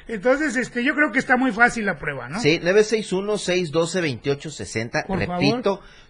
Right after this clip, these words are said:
Speaker 2: nueve seis uno, seis doce, veintiocho sesenta. De los datos que dimos y que dio
Speaker 1: Sí.
Speaker 2: aquí mi amigo de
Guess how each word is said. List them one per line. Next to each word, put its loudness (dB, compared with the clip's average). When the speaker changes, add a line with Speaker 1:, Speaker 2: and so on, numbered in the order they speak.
Speaker 2:
nueve 4
seis 0
uno, -4
seis -2
doce, -2
veintiocho -8
sesenta. -10
De 0
los 2
datos 4
que -2
dimos -4
y -10
que -6
dio 2
Speaker 1:
Sí. -2
Speaker 2:
aquí -8
mi 10
amigo -4
de -10